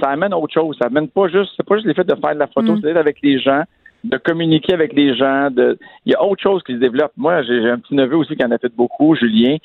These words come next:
Speaker 1: et, euh, il a joué dans plusieurs films que vous avez sûrement vus, euh, puis même jusqu'à l'âge adulte. Ce petit gars-là est,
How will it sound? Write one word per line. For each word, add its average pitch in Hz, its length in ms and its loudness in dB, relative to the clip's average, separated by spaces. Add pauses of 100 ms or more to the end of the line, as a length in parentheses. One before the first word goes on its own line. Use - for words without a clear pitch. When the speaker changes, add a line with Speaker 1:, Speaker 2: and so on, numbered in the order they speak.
(300)
Speaker 1:
et, 110 180 2
euh, 110 280 0
il 110 100 0
a 113 60 2
joué 127 140 0
dans 127 120 -2
plusieurs 120 420 -4
films 135 240 -2
que 123 100 -2
vous 107 140 -2
avez 113 200 0
sûrement 117 480 0
vus, 127 220 -2
euh, 107 420 2
puis - 100 -12
même 123 180 0
jusqu'à 120 260 -2
l'âge 120 200 -2 (100)
adulte. 113 420 -2 (380)
Ce 131 60 2
petit 120 180 -14
gars-là 135 440 0
est, 120 140 0